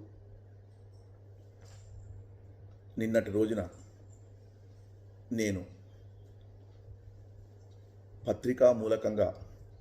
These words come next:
ఇచ్చినటువంటి వార్త మీ అందరికీ చేరే ఉంటుందని అనుకుంటున్నాను. ఆ పరిస్థితి ఎందుకు వచ్చిందో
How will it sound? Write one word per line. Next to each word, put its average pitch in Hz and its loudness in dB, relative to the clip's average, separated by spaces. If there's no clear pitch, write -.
ఇచ్చినటువంటి 104 2
వార్త 101 10
మీ 107 6
అందరికీ 104 4
చేరే 107 8
ఉంటుందని 101 2
అనుకుంటున్నాను. 92 -2
ఆ 110 10
పరిస్థితి 127 4
ఎందుకు 117 6
వచ్చిందో 107 4